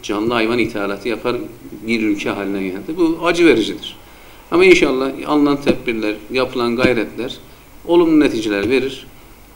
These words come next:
Temennimiz bizim, yani ben şunu net söyleyeyim, bizim bekçiden bir işimiz yok. Üzüm yemek. Üreticilerimizin de derdi para kazanmak, mutlu olmak. Yani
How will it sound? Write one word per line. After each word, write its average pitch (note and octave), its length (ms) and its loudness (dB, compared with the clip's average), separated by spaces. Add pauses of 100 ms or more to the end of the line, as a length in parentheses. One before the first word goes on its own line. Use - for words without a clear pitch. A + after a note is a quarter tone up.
Temennimiz D#3+ 800 4
bizim, D#3+ 340 -2 (200)
yani C3+ 160 -4
ben C#3 100 -2 (100)
şunu D3+ 220 0
net C#3 160 0
söyleyeyim, G#2 320 -4
bizim C3 380 -2 (340)
bekçiden D3+ 460 2
bir C3 80 2
işimiz B2 320 -2
yok. G2 200 0
Üzüm C3 300 2
yemek. F#2 260 0 (400)
Üreticilerimizin A#2+ 840 -2
de G#2 160 -2
derdi C3 400 2 (300)
para B2 240 2
kazanmak, G2 560 -2
mutlu A#2+ 300 2
olmak. A2 280 4 (880)
Yani B2+ 200 2